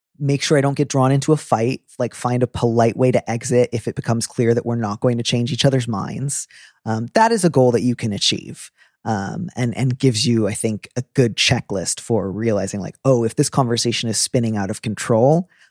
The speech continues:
I don't want a brawl to break out at this, um, you know, rehearsal dinner." So I'm gonna say, like, "You know,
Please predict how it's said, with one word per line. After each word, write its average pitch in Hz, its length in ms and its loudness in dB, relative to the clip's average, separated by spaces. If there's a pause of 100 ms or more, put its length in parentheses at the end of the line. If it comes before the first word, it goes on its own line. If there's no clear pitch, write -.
(200)
I 135 120 4
don't 151 380 2
want 107 200 -6
a 104 40 -8
brawl 101 380 -4
to 107 100 -4
break 98 300 -6
out 80 320 -4
at 107 160 -10
this, - 340 -4
um, 95 560 -8
you 123 80 -2
know, 92 180 -4
rehearsal 104 440 -6
dinner." - 320 -10
So - 360 -4
I'm 113 140 -6
gonna 104 200 -6
say, 101 200 -4
like, 92 340 -8 (460)
"You 170 80 4
know, 196 200 4